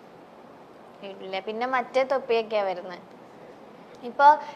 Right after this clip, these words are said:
സ്പീഡിനെ ഇൻസ്പയർ ആയിട്ട് കുറെ കാര്യങ്ങൾ ചെയ്യണ്ടെന്ന് പറഞ്ഞിട്ടുണ്ടായല്ലോ. ഇപ്പൊ മെസ്സി മെസ്സേജ് അയച്ച പോലെ സ്പീഡിന്റെ ഭാഗത്തുനിന്ന് എന്തെങ്കിലും റെസ്പോൺസ്?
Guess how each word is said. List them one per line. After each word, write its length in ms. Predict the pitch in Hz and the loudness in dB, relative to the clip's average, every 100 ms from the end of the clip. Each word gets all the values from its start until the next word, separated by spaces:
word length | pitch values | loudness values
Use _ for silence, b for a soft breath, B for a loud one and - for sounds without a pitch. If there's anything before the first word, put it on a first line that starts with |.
| - | -12
സ്പീഡിനെ 540 | - 285 285 302 330 | -4 0 2 2 2
ഇൻസ്പയർ 340 | 339 320 311 302 | 0 2 4 6
ആയിട്ട് 180 | 294 285 | 4 2
കുറെ 220 | 285 269 | 2 4
കാര്യങ്ങൾ 420 | 285 262 254 254 | 6 6 4 0
ചെയ്യണ്ടെന്ന് 600 | 262 262 233 233 226 226 | 2 2 2 0 -2 0
പറഞ്ഞിട്ടുണ്ടായല്ലോ. 720 | 226 208 190 202 196 180 175 | 2 2 -2 -6 -2 0 0
ഇപ്പൊ 200 | 175 190 | -2 -4
മെസ്സി 580 | 226 220 220 - 285 285 240 | -6 -4 -6 -4 -2 0 0
മെസ്സേജ് 340 | 247 254 247 | -2 2 6
അയച്ച 260 | 262 240 254 | 6 6 4
പോലെ 320 | 240 233 226 | 8 8 8
സ്പീഡിന്റെ 460 | 226 226 220 233 | 0 0 0 4
ഭാഗത്തുനിന്ന് 580 | 247 247 233 240 240 233 | 10 12 10 6 -2 -2
എന്തെങ്കിലും 420 | 226 226 220 226 | -2 -2 -2 -2
റെസ്പോൺസ്? 500 | 226 226 - 214 220 | -2 -4 -4 -6 -6